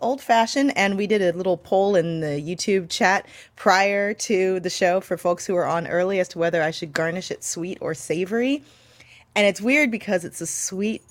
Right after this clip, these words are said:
drink-ish, but they wanted a savory garnish, which is apparently things that people do in Wisconsin. So I have an old fashioned garnished with olives.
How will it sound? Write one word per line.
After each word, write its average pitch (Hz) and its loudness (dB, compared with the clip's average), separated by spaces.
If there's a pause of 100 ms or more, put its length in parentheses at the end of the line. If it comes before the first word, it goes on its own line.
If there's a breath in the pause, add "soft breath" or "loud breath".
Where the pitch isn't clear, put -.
(100)
drink-ish, - -2 (420 loud breath)
but 180 4
they 170 0
wanted 185 -2
a 208 0
savory 220 0
garnish, 208 2
which 151 -8
is 156 -4
apparently 170 -4
things 190 -6
that 190 -6
people 196 -8
do 214 0
in 180 -6
Wisconsin. 170 -2 (240 loud breath)
So - -6
I - 0
have 196 0
an 190 -8
old 190 0
fashioned 202 -2 (440 loud breath)
garnished 214 2
with 185 -10
olives. 202 -2